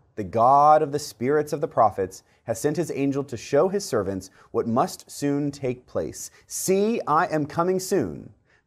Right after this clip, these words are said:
Blessed is the one who keeps the words of the prophecy of this book.'" The final vision, or I'm sorry, the final verses of the vision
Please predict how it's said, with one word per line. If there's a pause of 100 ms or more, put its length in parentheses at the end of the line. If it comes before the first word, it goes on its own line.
Blessed
is
the
one (120)
who
keeps
the
words
of
the
prophecy
of
this
book.'" (1300)
The
final
vision, (1300)
or
I'm
sorry,
the
final
verses
of
the
vision